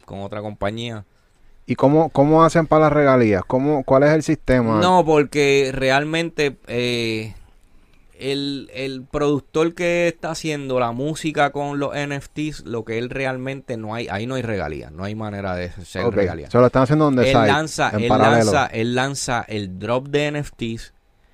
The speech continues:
Speaker 1: y van a ver, eh, los que compren esos N F Ts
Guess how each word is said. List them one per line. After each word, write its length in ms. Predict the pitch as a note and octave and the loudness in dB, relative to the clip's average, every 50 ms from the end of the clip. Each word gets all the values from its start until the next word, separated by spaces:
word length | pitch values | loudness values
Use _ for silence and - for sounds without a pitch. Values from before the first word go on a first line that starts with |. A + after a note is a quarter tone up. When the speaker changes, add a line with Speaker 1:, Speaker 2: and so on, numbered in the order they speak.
| _ _ _ _ _ _ _ - | _ _ _ _ _ _ _ -2
Speaker 1:
y 540 | C3 B2+ B2 A#2+ A#2 A#2 A2+ A2+ A2 A2 | 0 2 2 4 4 4 2 2 2 0
van 240 | G2+ G2 G#2 G#2 A2+ | 0 0 0 0 2
a 120 | A#2+ B2 B2+ | 2 4 4
ver, 460 | C3 C3+ C#3 C#3 C#3 C3+ C3 A2+ - | 4 4 4 2 0 -2 -4 -6 -6
eh, 320 | - G#2 G#2+ G#2+ G#2+ G#2 G#2 | -4 0 0 2 2 2 2
los 160 | G2+ G2 - | 0 -2 -2
que 140 | - G#2 F#2 | -4 -6 -4
compren 400 | - G#2+ A#2+ B2 - C3+ C3+ C#3 | -4 -6 -4 -2 -2 -2 -2 -2
esos 260 | C#3 - D3 C3+ A2+ | -4 -4 -4 -4 -4
N 160 | C#3+ C#3 C#3 | -4 -4 -4
F 120 | C3 - - | -6 -8 -8
Ts 340 | - B2 A#2+ A#2 - - | -6 -6 -6 -6 -8 -12